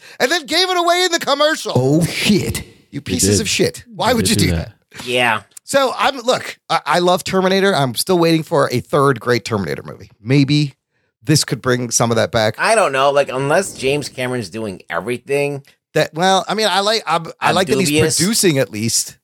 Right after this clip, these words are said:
Speaker 4: The, the miracle of this is, like, the reason why this caught my attention is because Sarah Connor.
Speaker 1: Yes.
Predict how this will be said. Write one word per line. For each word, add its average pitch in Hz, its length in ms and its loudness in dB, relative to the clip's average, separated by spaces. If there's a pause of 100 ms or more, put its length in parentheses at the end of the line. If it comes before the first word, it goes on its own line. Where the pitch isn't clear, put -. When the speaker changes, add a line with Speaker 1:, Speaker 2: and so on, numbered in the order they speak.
Speaker 4:
The, 160 320 0
the 139 160 -4
miracle 202 580 2
of 135 80 2
this 127 380 2
is, 123 160 -4
like, 127 240 0
the 135 80 -6
reason 220 340 -2
why 170 220 2
this 147 180 -4
caught 135 300 0
my 143 100 2
attention 127 480 -2
is 180 140 -4
because 175 400 -2
Sarah 190 260 2
Connor. 202 540 -2 (120)
Speaker 1:
Yes. - 400 2